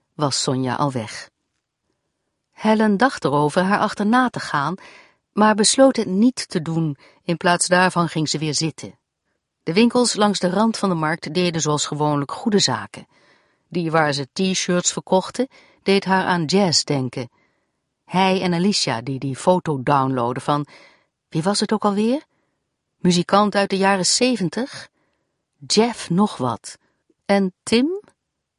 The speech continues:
Het waren vader en zoon, had Jazz uitgelegd.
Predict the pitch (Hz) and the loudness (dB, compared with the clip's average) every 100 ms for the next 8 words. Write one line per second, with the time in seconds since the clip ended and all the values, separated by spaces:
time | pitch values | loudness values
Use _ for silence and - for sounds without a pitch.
0 | _ - 151 147 143 135 - 196 190 170 | _ -8 -2 2 2 2 0 2 2 0
1 | 151 135 151 156 113 101 _ _ - 131 | -2 -2 2 0 0 -8 _ _ -10 -4
2 | 156 139 135 123 - 139 127 113 - | -2 -2 -2 -4 -4 -6 -6 -10 -16